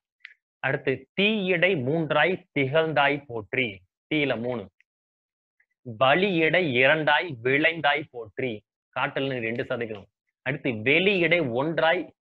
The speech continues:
மகிழ்ந்தாய் போற்றி." வெளி இடை ஒன்றாய், சுத்-, சுத்த வெளியில ஒரு சதவீதம் விண் துகள் இருந்தா அதான் விண்ணு. அஹ், கடைசி வார்த்தையை பாருங்க, வெளின்னு சொல்லிட்டாரா? அப்ப "சிவபெருமானே, சிவபெருமானேன்னு" எழுதிய மாணிக்க வாசகர் கூட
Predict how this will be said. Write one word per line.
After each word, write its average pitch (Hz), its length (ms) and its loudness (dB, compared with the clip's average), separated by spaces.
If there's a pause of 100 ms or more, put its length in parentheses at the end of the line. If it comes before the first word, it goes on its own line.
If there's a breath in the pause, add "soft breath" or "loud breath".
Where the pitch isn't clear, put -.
மகிழ்ந்தாய் 143 600 0
போற்றி." 107 440 -10 (340 loud breath)
வெளி 170 720 2
இடை 147 360 2
ஒன்றாய், 131 720 -2 (140)
சுத்-, - 400 -12 (120)
சுத்த 156 280 2
வெளியில 170 420 4
ஒரு 156 140 0
சதவீதம் 165 360 2
விண் 143 160 -2
துகள் 139 220 0
இருந்தா 131 360 -2
அதான் 131 160 -2
விண்ணு. 117 300 -8 (920)
அஹ், 143 80 -8
கடைசி 185 400 2
வார்த்தையை 151 300 2
பாருங்க, 143 380 2
வெளின்னு 185 340 2
சொல்லிட்டாரா? 165 440 0 (1200)
அப்ப - 220 -4
"சிவபெருமானே, 170 800 2
சிவபெருமானேன்னு" 160 760 0
எழுதிய 143 280 0
மாணிக்க 143 380 -2
வாசகர் 120 320 -4
கூட 113 360 -2